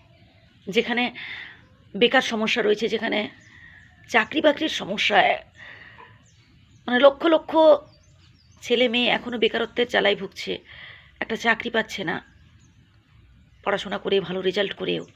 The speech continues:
জোটাতে পারছে না। সেখানে এই যে অস্বাভাবিক মূল্য বৃদ্ধি, মানে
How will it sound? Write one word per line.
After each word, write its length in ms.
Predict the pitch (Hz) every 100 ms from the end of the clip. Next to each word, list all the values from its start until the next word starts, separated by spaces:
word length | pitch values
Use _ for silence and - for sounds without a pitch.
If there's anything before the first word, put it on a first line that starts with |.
| - - - - - -
জোটাতে 300 | 180 220 220
পারছে 320 | 233 175 -
না। 180 | - - - _ - - - _ -
সেখানে 480 | - 208 214 208 - - - - - - - _
এই 160 | 294 302
যে 200 | 262 330 - -
অস্বাভাবিক 720 | 262 - - 294 339 359 370
মূল্য 280 | 320 320 311
বৃদ্ধি, 640 | 240 220 170 - 233 170
মানে 300 | 196 220 208